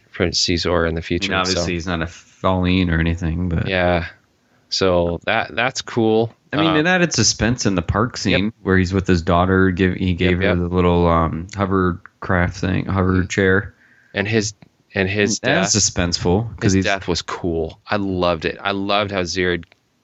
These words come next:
Speaker 1: basically, hey, you know, how he's like, "Hey,
Speaker 2: Yeah.
Speaker 1: you know, spare
Speaker 2: He's trying to
Speaker 1: me,
Speaker 2: talk his
Speaker 1: man.
Speaker 2: way out.
Speaker 1: Don't do that." And, and, uh, yeah, and basically
Speaker 2: Shows
Speaker 1: it's
Speaker 2: how
Speaker 1: a
Speaker 2: much he cares for his daughter.
Speaker 1: Right.
Speaker 2: <laughs>
Speaker 1: A-, and that, i-, if that is in the, it's very,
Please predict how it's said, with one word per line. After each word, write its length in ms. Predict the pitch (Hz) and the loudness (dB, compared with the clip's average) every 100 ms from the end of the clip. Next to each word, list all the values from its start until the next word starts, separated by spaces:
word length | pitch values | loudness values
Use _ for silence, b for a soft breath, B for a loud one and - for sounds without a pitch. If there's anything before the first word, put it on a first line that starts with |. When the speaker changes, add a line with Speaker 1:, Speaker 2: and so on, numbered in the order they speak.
| _ | _
Speaker 1:
basically, 640 | 87 87 - 87 85 85 80 b b b b b b b b | -4 -2 -4 -6 -4 -4 -6 b b b b b b b b
hey, 300 | - 151 143 95 | -10 -6 -4 -2
you 100 | 104 | 0
know, 100 | 92 | 0
how 180 | 98 98 | 0 0
he's 200 | 95 92 | 0 2
like, 240 | 87 85 | 0 -2
"Hey, 180 | - - | -4 0
Speaker 2:
Yeah. 280 | 76 50 - | -2 -2 -6
Speaker 1:
you 180 | 113 113 | -2 0
know, 260 | 107 107 | 2 0
spare 300 | 107 - 135 | -2 -4 0
Speaker 2:
He's 80 | 147 | 0
trying 140 | 139 | 2
to 40 | 92 | 0
Speaker 1:
me, 40 | |
Speaker 2:
talk 300 | 87 90 90 | 0 0 0
his 100 | 92 | 0
Speaker 1:
man. 60 | 90 | 2
Speaker 2:
way 140 | 87 | 2
out. 300 | 85 87 95 | 4 2 0
Speaker 1:
Don't 200 | - 139 | 0 -4
do 140 | 131 135 | 0 -2
that." 100 | 131 B B B B B | -2 B B B B B
And, 340 | - 92 90 90 - - | -4 -2 -2 -6 -10 -6
and, 280 | 92 87 | -4 -2
uh, 360 | 87 85 82 82 87 _ - | 0 0 0 -4 -6 _ -4
yeah, 360 | 107 90 90 92 _ - | -2 -2 -6 -12 _ -10
and 220 | 92 85 - 92 | -8 -8 -12 -2
basically 500 | 104 - 104 - 101 | -2 0 -6 -2 0
Speaker 2:
Shows 100 | 143 | 2
Speaker 1:
it's 80 | |
Speaker 2:
how 60 | 131 | 2
Speaker 1:
a 40 | |
Speaker 2:
much 140 | 123 110 | 0 -2
he 80 | 92 | -2
cares 280 | - 110 | 2 2
for 120 | - 85 | 2 -2
his 100 | 82 | 0
daughter. 400 | 85 82 - - _ _ | 0 0 -2 -8 _ _
Speaker 1:
Right. 300 | 120 101 90 _ _ | -2 -2 -2 _ _
Speaker 2:
<laughs> 260 | - 175 - | -2 -2 -2
Speaker 1:
A-, 160 | 101 107 | -2 -2
and 280 | 104 - | -4 -4
that, 220 | 113 117 - | -2 -2 -2
i-, 220 | - 107 | -6 -6
if 220 | - 104 - | -6 -8 -2
that 220 | 120 92 | -2 -2
is 200 | 110 - | -6 -8
in 180 | 110 104 | -8 -6
the, 120 | 92 | -6
it's 260 | - 98 - | -6 -6 -8
very, 600 | 101 107 113 110 107 | 0 2 4 2 -2